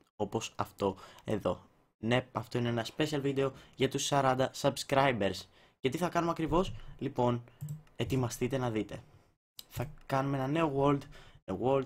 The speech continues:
survival και The Noob Challenge.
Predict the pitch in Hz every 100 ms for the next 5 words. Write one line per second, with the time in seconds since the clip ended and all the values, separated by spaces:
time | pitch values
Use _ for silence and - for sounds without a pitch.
0 | 135 123 123 127 127 131 - - - -
1 | - - - 190 127 117 165 - - -
2 | - _ _ _ _ _ _ _ _ _
3 | _ - - - - 120 113 139 143 143
4 | 110 - 98 92 87 90 - -